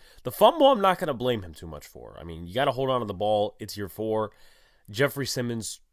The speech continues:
was basically untouched coming out of his stance. Josh Ezeudu, uh, you know, he, he just got blown up. He got blown up a lot of the first half, and that was bad. Uh, I mean, the Giants were going in the right direction on that drive,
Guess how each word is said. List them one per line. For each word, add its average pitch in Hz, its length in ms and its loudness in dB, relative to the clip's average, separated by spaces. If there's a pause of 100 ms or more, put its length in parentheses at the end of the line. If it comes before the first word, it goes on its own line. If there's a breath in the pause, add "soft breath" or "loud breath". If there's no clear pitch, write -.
was 101 260 -6
basically 104 680 -4
untouched 95 680 -6
coming 104 320 -4
out 92 340 -6
of 90 120 -12
his 87 120 -10
stance. - 520 -12 (500 soft breath)
Josh 117 320 -2
Ezeudu, 113 600 -4 (440 soft breath)
uh, 98 480 0
you 95 160 -8
know, 92 200 -4
he, 98 320 -12
he 101 180 -12
just 101 200 -10
got 87 180 -8
blown 101 200 -4
up. - 260 -6 (200)
He 110 100 -8
got 110 160 0
blown 101 220 -2
up 98 180 -4
a 90 40 -12
lot 95 300 0
of 101 60 0
the 92 100 -10
first 98 280 -6
half, 90 340 -4
and 82 240 -12 (240)
that 104 240 0
was 87 160 -8
bad. 92 460 -6 (500 soft breath)
Uh, 85 120 -6
I 82 100 -6
mean, 101 160 -10
the 101 80 -6
Giants 139 400 0
were 127 60 -8
going 120 240 -2
in 110 80 -4
the 98 80 -6
right 98 200 -4
direction 95 420 -6
on 92 100 -6
that 78 140 -8
drive, 90 460 -4